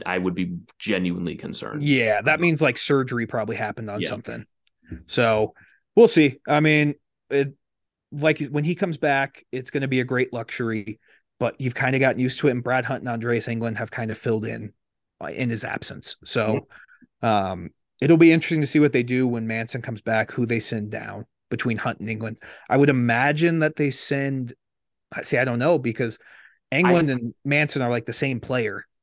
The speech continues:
Speaker 2: So
Speaker 1: I think they keep Englund around. I think he's just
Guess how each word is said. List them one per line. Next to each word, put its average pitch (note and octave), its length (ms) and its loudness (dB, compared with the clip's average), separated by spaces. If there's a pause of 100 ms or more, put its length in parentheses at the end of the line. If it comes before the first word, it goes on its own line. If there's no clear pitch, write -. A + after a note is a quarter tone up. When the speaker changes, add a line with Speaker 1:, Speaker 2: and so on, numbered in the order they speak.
Speaker 2:
So A2+ 500 0
Speaker 1:
I - 100 -6
think D3 380 2
they B2 240 2
keep - 340 -2
Englund D#2+ 500 -6
around. B1 500 -8
I - 80 -10
think G#2 200 -6
he's G2+ 260 -4
just - 400 -8